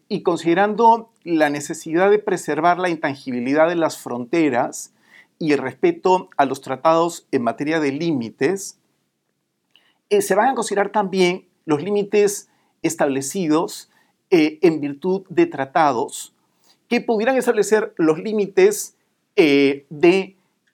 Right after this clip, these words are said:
eh, esos territorios, ya no solamente a propósito de divisiones administrativas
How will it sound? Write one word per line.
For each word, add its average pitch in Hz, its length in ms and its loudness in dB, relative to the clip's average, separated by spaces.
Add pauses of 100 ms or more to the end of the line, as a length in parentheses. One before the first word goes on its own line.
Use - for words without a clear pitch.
(160)
eh, 120 640 0 (320)
esos 196 560 0
territorios, 165 880 0 (520)
ya 285 200 4
no 311 100 4
solamente 254 800 2
a 180 100 4
propósito 202 420 0
de 196 80 6
divisiones 170 380 -4
administrativas 175 1080 -2